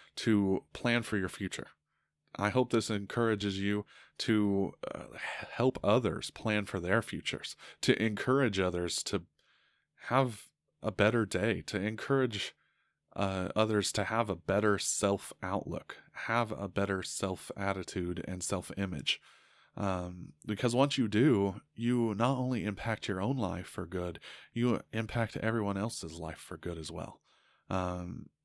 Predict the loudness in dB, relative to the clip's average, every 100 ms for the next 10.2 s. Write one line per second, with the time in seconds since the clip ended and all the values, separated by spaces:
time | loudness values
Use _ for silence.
0 | _ -4 6 6 6 2 2 2 0 2
1 | 2 0 0 0 -2 -4 -6 -4 -2 -2
2 | 0 0 -2 -4 -8 -14 _ _ _ -6
3 | 4 6 6 4 0 0 -2 -4 -4 -8
4 | -6 -8 -8 -16 _ _ _ _ _ -4
5 | 6 8 8 2 _ _ _ -2 -2 2
6 | 4 4 2 -20 -8 0 2 6 6 6
7 | 4 2 2 -4 -16 _ _ -14 -2 2
8 | 2 0 -4 -2 -2 -4 -4 2 2 2
9 | 0 0 0 0 0 0 -4 -2 -2 -6
10 | -10